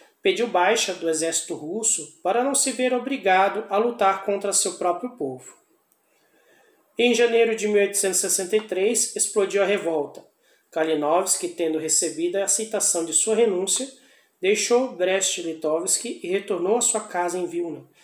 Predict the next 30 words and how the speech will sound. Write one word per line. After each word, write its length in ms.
Dirigiu-se 640
a 40
Fa-, 280
a 80
Varsóvia 680
para 160
receber 420
o 60
último 320
soldo, 580
quando 360
se 560
encontrou 640
casualmente 760
com 180
o 60
coronel 480
José 440
Galezowski, 1120
que 100
lhe 80
pediu 400
para 240
assumir 380
o 140
cargo 460
de 100
ministro 680
da 300
guerra 600